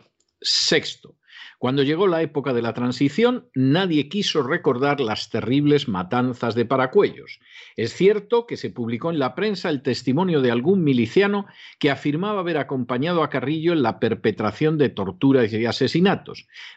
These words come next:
pero en general se optó por permitir que entrara en la política nacional por la puerta grande.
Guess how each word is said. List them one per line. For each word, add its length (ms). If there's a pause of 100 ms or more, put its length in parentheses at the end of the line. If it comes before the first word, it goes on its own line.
pero 240
en 80
general 640
se 200
optó 440
por 260
permitir 580
que 120
entrara 400
en 100
la 120
política 480
nacional 540
por 200
la 180
puerta 360
grande. 440